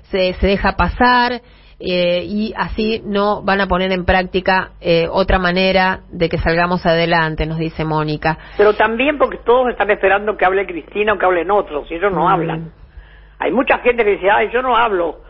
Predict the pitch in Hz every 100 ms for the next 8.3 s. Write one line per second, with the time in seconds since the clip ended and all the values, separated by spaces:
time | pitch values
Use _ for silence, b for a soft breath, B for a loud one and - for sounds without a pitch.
0 | b - 185 190 196 185 240 254 226 208
1 | 175 - - 151 160 156 - b b b
2 | b - - - 170 202 240 220 233 190
3 | 156 147 160 190 233 247 202 180 156 147
4 | - 135 226 175 143 - - b b b
5 | - - 220 269 254 - 240 277 311 277
6 | 233 202 - 233 254 233 208 254 285 -
7 | - 214 208 240 - 226 214 214 247 269
8 | 302 - -